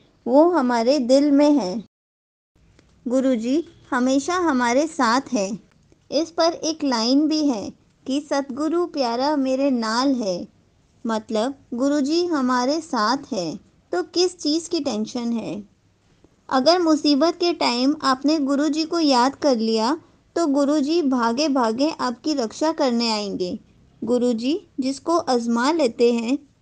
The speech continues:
उनको गुरुजी इतना करीब ले आते हैं अपने कि वो बहुत ब्लेस्ड हो जाता है। ये बात हमेशा याद रखना कि हमने गुरुजी को नहीं चूज़ किया है,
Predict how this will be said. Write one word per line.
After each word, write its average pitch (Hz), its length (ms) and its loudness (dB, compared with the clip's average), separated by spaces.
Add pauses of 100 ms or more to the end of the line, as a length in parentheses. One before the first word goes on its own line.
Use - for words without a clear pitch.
उनको 247 480 0 (680)
गुरुजी 285 440 0
इतना 294 300 0
करीब 277 440 2
ले 262 160 4
आते 220 340 -2
हैं 247 220 -2
अपने 214 440 -4 (400)
कि 294 120 0
वो 285 200 0
बहुत 247 460 2
ब्लेस्ड 247 540 0
हो 262 160 4
जाता 214 340 -4
है। 190 300 -2 (760)
ये 247 240 0
बात 269 400 -2
हमेशा 254 460 -2
याद 240 420 0
रखना 190 400 -4 (440)
कि 269 120 2
हमने 240 480 2 (180)
गुरुजी 254 480 0
को 294 180 0
नहीं 277 380 4
चूज़ 254 360 -6
किया 214 260 -2
है, 214 300 -6